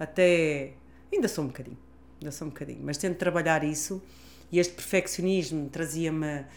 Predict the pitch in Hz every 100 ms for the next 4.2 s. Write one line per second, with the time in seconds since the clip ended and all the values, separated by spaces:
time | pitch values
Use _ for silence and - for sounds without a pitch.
0 | - - 185 - 180 180 160 151 156 160
1 | 156 151 147 - 151 139 151 185 185 -
2 | - - - - 180 180 - 185 196 165
3 | - 139 156 156 151 156 - - 226 262
4 | 349